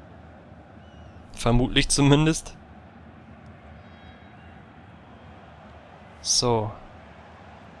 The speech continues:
Die letzten Sekunden des Spiels laufen. Holtby.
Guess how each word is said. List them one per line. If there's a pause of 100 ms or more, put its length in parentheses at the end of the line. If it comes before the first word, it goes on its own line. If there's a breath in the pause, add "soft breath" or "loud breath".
(340)
Die
letzten (140)
Sekunden
des
Spiels
laufen. (1300)
Holtby.